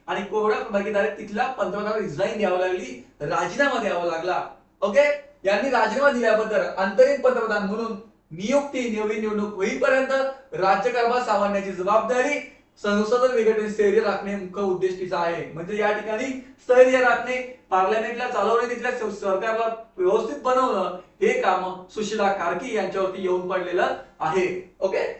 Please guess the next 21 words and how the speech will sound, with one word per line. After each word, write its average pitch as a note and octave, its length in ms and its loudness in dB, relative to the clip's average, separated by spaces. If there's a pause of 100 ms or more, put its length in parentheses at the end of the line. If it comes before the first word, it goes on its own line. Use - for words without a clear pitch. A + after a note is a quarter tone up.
(200)
पुढे A#3 220 2
जर C4+ 100 4
आपण C#4 260 0
गेलं A3+ 360 4 (360)
तर A3 40 -2
बघा, C4+ 300 4
पुढे B3+ 240 4
तुम्हाला B3+ 340 4 (1080)
ते A3+ 100 0
वैशिष्ट्य A3+ 520 2
लक्षात A#3+ 240 2
ठेवा. B3 260 4 (340)
काय B3+ 220 8
वैशिष्ट्य B3 340 2
आहे B3+ 100 0
सुशीला B3 280 -2
कार्कींचं? A#3+ 560 2 (500)
भ्रष्टाचार B3 640 4
विरोधी B3 460 4 (220)
कठोर A#3 280 0
भूमिका, A#3+ 420 -2